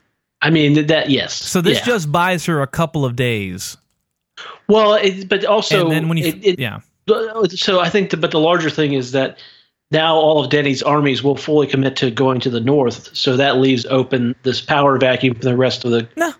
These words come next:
Speaker 1: country.
Speaker 2: 'Cause she can
Speaker 1: Well,
Speaker 2: just
Speaker 1: t-,
Speaker 2: fly to the,
Speaker 1: I,
Speaker 2: she can
Speaker 1: I,
Speaker 2: fly to the
Speaker 1: but
Speaker 2: Red Keep and just burn it all down at
Speaker 1: Yeah.
Speaker 2: any point.
Speaker 1: Well, that's true. Yeah. That, I mean, but I don't think they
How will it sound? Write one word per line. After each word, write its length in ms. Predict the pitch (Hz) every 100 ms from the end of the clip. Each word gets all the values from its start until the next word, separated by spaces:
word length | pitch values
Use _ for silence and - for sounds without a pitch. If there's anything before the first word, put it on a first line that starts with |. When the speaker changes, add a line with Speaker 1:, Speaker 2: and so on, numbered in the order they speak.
| -
Speaker 1:
country. 500 | 175 160 165 139 - _ _
Speaker 2:
'Cause 140 | 254 226
she 80 |
can 80 | 262
Speaker 1:
Well, 80 | -
Speaker 2:
just 100 | 240
Speaker 1:
t-, 40 | -
Speaker 2:
fly 200 | 240 240
to 120 | 240
the, 160 | 233 214
Speaker 1:
I, 60 |
Speaker 2:
she 140 | 196 233
can 80 | 190
Speaker 1:
I, 40 |
Speaker 2:
fly 180 | 233 226
to 60 |
the 80 | 226
Speaker 1:
but 40 | 226
Speaker 2:
Red 240 | 233 196
Keep 220 | 240 233
and 100 | 208
just 240 | 202 190 -
burn 300 | 165 196 196
it 100 | 190
all 160 | 180
down 320 | 170 143 110 104 _ _ 160
at 100 | 185
Speaker 1:
Yeah. 60 |
Speaker 2:
any 80 | 180 165
point. 60 |
Speaker 1:
Well, 100 | 143
that's 200 | 202 226
true. 200 | - 131 -
Yeah. 240 | 170 135 -
That, 120 | 185
I 60 | 185
mean, 180 | 190 170
but 80 | 175
I 100 | 180
don't 160 | 170
think 180 | 160 147
they 120 | 151